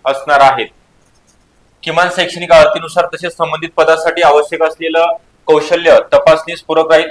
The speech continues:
विधी सहाय्यक या पदाकरिता, ठीक आहे, विधी सहाय्यक या पदाकरिता परीक्षेचे गुण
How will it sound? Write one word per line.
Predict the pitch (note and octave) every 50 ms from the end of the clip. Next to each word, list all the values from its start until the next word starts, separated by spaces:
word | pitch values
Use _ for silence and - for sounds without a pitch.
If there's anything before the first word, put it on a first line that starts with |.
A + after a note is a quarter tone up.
| - _ D3+
विधी | D3+ D3 E3+ -
सहाय्यक | - E3 D#3 D#3+ E3 D#3 D#3+
या | D#3+ D#3+ -
पदाकरिता, | D#3 D#3+ D#3+ D#3+ D#3+ D#3+ D#3 - - - - -
ठीक | - D3+ D3+
आहे, | D3+ C#3+
विधी | D3 C#3+ D#3
सहाय्यक | D3+ - D#3+ D#3 D#3+ D#3 D#3+
या | D#3+ D#3+
पदाकरिता | - D#3 D#3 D#3 D#3 D#3 D#3 - E3 -
परीक्षेचे | - D#3+ D3 C#3+ - - D3+ D#3+ D3
गुण | - D3 D#3 E3